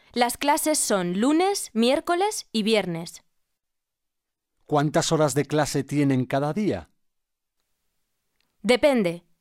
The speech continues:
Speaker 1: Se puede elegir entre cursos de tres horas diarias y de hora y media.
Speaker 2: ¿Hay actividades paralelas para practicar más?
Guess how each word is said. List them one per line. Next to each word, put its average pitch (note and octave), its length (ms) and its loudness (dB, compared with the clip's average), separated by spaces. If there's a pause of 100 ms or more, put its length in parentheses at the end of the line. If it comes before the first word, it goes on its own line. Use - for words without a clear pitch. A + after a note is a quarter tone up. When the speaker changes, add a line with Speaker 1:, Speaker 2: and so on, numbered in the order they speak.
(420)
Speaker 1:
Se - 200 2
puede C#4 300 4
elegir D4 400 2
entre G#3 340 0
cursos F#3+ 480 -2
de G3+ 140 0
tres C4 340 0
horas B3+ 320 0
diarias A#3 640 2 (560)
y A#3+ 160 0
de G#3 160 4
hora B3+ 320 4
y A3+ 60 2
media. D#3+ 520 -2 (1200)
Speaker 2:
¿Hay D3+ 220 0
actividades C#3 680 -2
paralelas A2+ 680 -4
para A2 280 -4
practicar A2 680 -6
más? G2+ 400 -10